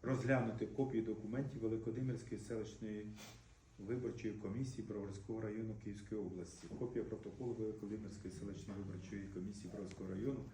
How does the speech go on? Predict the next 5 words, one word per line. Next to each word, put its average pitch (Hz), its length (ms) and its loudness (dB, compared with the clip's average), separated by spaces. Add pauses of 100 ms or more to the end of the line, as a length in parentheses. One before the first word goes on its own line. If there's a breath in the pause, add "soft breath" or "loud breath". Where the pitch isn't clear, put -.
(420 loud breath)
про 110 120 0
результати 101 500 2
виборів 113 400 2
депутатів, 110 680 0 (600 loud breath)
е, 98 360 0